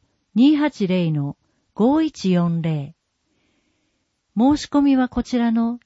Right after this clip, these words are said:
二次元コードがあります。川で遊ぶときは、急な増水に注意しましょう。川で遊ぶときには、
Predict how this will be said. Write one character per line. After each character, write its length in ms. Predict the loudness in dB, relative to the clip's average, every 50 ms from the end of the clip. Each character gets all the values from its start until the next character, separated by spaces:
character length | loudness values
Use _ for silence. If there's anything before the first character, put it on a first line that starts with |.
| _ -2
二 120 | -2 -2
次 140 | 0 0 0
元 240 | 0 2 2 2 0
コ 220 | 0 0 0 0
ー 40 | 0
ド 120 | 0 -2 -4
が 140 | -4 -4
あ 60 | -6 -4
り 120 | -4 -4
ま 220 | -4 -4 -6 -8
す。 220 | -12 _ _ _ _ _ _ _ _ _ _ _ _ _ _ _ _ _ _ _ _ _ _ _ _ _ -4
川 340 | 0 2 4 4 4 2 2
で 280 | 0 -2 -4 -4 -8 _ _ -6
遊 240 | -6 -4 -2 0 0
ぶ 140 | 0 0 0
と 120 | -2 -2
き 180 | -2 0 -2 0
は、 280 | 0 0 -2 -4 -8 _ _ _ _
急 280 | -4 2 2 4 4 4
な 120 | 4 2
増 240 | 2 2 0 0 0
水 300 | -2 -2 0 0 2 2
に 180 | 0 0 -2 -2
注 220 | -2 -2 0 0
意 100 | 0 -2
し 140 | -4 -6 -6
ま 140 | -4 -6 -6
し 140 | -4 -4
ょ 80 | -4 -4
う。 100 | -6 -8 _ _ _ _ _ _ _ _ _ _ _ _ _ _ _ _
川 340 | -4 -2 0 2 2 0 0
で 300 | 0 0 0 0 -2 -6 _ _ -6 -6
遊 220 | -4 -2 0 0
ぶ 120 | 0 0 0
と 140 | 0 -2
き 160 | 0 0 -2 0
に 180 | 0 0 0
は、 280 | 0 -2 -4 -8 -14